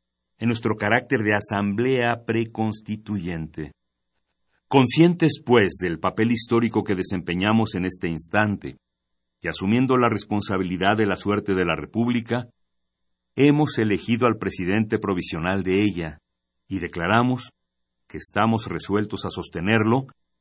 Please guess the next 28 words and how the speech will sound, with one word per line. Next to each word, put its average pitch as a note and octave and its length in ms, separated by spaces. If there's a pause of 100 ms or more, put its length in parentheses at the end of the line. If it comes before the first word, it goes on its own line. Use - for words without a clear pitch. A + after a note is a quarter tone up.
a G#2 180
pesar B2+ 440
de A2+ 140
todos A2+ 440
los G#2 200
obstáculos, F2+ 840 (460)
contra G2+ 340
todas A#2+ 340
las A2 200
rebeldías G2 800 (400)
y - 80
sobre E2 260
todas G#2+ 320
las G2 180
ambiciones F#2 500
de F2 100
aquellos F#2+ 420
que, F#2+ 80
inspirados F2+ 640
solo G2+ 260
en D#2 80
intereses E2 520
mezquinos, C#3+ 680 (640)
no A#2+ 180
se A#2+ 160
resuelvan G#2 540
a F2+ 60
colaborar D#2+ 640